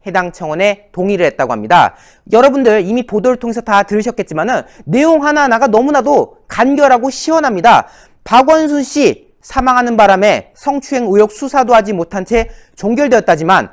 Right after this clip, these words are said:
그렇다고 그게 떳떳한 죽음이었다고 확신할 수 있겠습니까? 성추행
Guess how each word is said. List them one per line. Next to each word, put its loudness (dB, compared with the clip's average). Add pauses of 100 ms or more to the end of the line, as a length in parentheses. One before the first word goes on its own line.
(240)
그렇다고 -2 (160)
그게 -4
떳떳한 -2
죽음이었다고 -4 (160)
확신할 -6
수 -10
있겠습니까? -2 (280)
성추행 -2